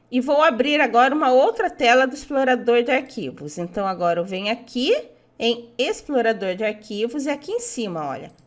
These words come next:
eu vou colar aquele caminho, tá ok? E prontinho, dei Enter. E já estão aqui. Então, aqui no caso, você teria que apagar estas pastas. Então, você vai copiar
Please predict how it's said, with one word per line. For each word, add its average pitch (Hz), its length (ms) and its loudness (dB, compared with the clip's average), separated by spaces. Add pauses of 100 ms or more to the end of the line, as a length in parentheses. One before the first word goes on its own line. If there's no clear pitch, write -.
(100)
eu 185 100 -6
vou 247 500 0
colar 285 680 4
aquele 285 320 -6
caminho, 269 460 -4
tá - 120 -8
ok? 359 480 -4 (480)
E 381 80 -2
prontinho, 247 600 -4
dei 240 240 2
Enter. 151 400 -6 (360)
E 392 140 0
já 320 300 0
estão 381 240 -2
aqui. 381 260 -4
Então, 415 320 -6
aqui 453 160 -6
no 262 140 -2
caso, 294 560 4
você 240 260 -4
teria 269 300 0
que - 280 -10
apagar 311 920 2 (380)
estas 494 540 2
pastas. 170 760 0
Então, 233 280 -2
você 247 200 -4
vai 247 120 0
copiar 262 680 2